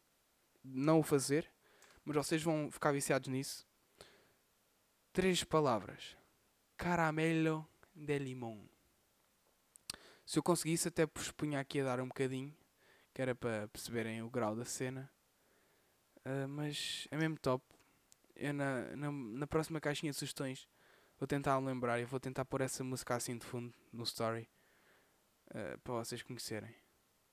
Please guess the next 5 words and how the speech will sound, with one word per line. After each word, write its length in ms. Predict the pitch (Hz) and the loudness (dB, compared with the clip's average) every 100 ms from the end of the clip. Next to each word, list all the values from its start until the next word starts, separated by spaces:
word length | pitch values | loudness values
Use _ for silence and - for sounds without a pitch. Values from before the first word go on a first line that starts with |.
| _ _ _ _ _ | _ _ _ _ _
Pronto. 380 | - 117 117 - _ _ _ _ _ _ _ _ _ _ _ _ _ _ | -12 -10 -10 -16 _ _ _ _ _ _ _ _ _ _ _ _ _ _
Margarita 520 | 135 131 123 127 131 | 0 2 2 0 0
a 40 | 120 | -2
treze 280 | 135 127 - | -2 -4 -4
paus. 280 | 104 110 | -6 -6